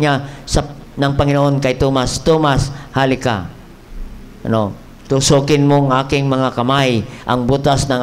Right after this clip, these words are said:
aking mga kamay, at ang aking mga tagiliran." At doon na naniwala si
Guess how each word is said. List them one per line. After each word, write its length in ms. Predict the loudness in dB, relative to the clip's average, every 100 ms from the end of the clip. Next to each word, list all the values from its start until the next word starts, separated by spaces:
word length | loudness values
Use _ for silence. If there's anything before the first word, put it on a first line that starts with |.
| 0
aking 240 | 0 0 2
mga 160 | 0
kamay, 400 | 0 2 2 2 -2 -8 -8
at 160 | -6 -4
ang 160 | -2 -2
aking 240 | 0 0
mga 400 | 0 0 0 0
tagiliran." 720 | -2 0 2 4 4 2 0 -4 -12 -6
At 320 | -2 -2 -2 -4
doon 480 | 2 4 6 6
na 160 | 4 4
naniwala 960 | 2 2 2 4 4 4 2 -6 -14 -8
si 480 | -2 2 2 0